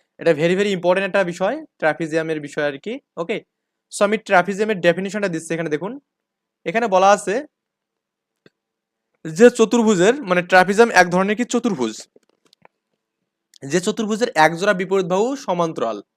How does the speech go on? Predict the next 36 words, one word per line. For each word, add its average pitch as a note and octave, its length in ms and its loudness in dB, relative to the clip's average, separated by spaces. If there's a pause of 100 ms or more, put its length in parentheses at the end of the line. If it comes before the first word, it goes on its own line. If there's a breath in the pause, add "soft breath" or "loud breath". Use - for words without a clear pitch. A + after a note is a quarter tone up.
কি E3 80 -6
বলছে F3 200 -6
এখানে? G#3+ 300 -8 (520)
এক E3 240 2
জোড়া F#3 260 0
বিপরীত F#3 360 -2
বাহু F#3+ 220 -4
সমান্তরাল, F3 680 -4 (380)
তাকে D#3+ 240 0
আমরা F3 120 -4
কি F3+ 80 -8
বলবো F3+ 160 -6
এখানে? A3 160 -10
ট্রাপিজিয়াম D#3 440 -2
বলবো। A2 280 -6 (840)
যখন E3+ 220 0
আমাদের A#3 200 4
দুই A3 220 0
জোড়া A#3+ 160 4
বিপরীত A3+ 260 4
বাহু A#3 180 4
সমান্তরাল G#3 440 -2
হবে, G3 160 0
তখন G3 220 -6
আমাদের F#3+ 260 -2
এটা F#3+ 80 -6
কি? F3 140 -4
আয়তক্ষেত্র D#3+ 640 -2
হবে A#2 180 -2
এখানে, A2 380 -10
অথবা, F#3+ 460 -4 (640)
আহ, B2 260 -2 (520)
সামুদ্রিক G3 540 -4
হবে C#3+ 160 -2
কিন্তু B2 200 -8
এখানে। A2 260 -12